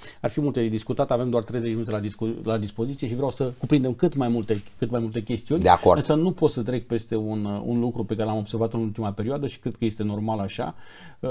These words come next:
Speaker 1: am văzut că ați fost ținta și sunteți ținta unor atacuri care vin din diverse zone, bineînțeles, zone controlate de contracandidații noastre. Vreau să vă întreb dacă, cum le răspundeți celor care vă,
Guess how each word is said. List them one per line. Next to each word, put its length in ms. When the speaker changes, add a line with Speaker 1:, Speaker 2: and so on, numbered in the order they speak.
Speaker 1:
am 100
văzut 320
că 640
ați 140
fost 260
ținta 600
și 140
sunteți 320
ținta 240
unor 240
atacuri 420
care 200
vin 340
din 160
diverse 360
zone, 360
bineînțeles, 460
zone 340
controlate 420
de 100
contracandidații 800
noastre. 300
Vreau 160
să 100
vă 60
întreb 240
dacă, 440
cum 200
le 100
răspundeți 480
celor 220
care 300
vă, 240